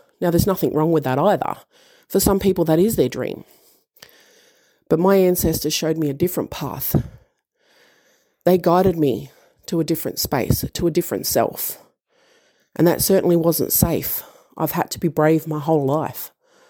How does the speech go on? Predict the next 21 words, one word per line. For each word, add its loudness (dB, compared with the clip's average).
The 2
courage 2
to -8
follow 0
the 0
inner 2
calling 0
of -2
my 0
ancestors 0
and -2
my -2
own 2
voice, -2
rather 4
than 2
the 0
reality 2
that -6
faced -2
me -8